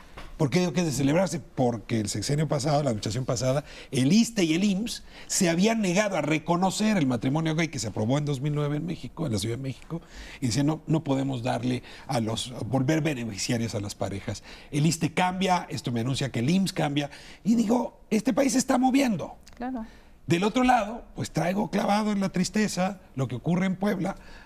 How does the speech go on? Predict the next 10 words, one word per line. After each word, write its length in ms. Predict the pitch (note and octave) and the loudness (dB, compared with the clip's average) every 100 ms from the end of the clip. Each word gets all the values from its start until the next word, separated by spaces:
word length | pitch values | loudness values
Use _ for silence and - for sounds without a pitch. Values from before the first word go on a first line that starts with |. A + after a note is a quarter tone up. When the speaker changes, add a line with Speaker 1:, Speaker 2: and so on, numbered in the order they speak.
| - | -4
Speaker 1:
donde 500 | C#3 D3+ D3+ E3+ E3 | 0 0 2 0 0
hace 280 | C#3+ - D#3+ | -4 -4 -2
año 200 | E3+ F3 | -2 0
y 40 | |
medio 460 | F#3+ E3+ D#3 D#3 F3+ | 0 0 0 -2 -2
vi-, 160 | C3+ - A#2+ B2+ A#2 | -4 -8 -8 -8 -8
ocurre 320 | - - D3+ | -8 -2 0
uno 140 | E3 E3 | 2 2
de 40 | |
los 240 | D3+ C#3 | 0 -2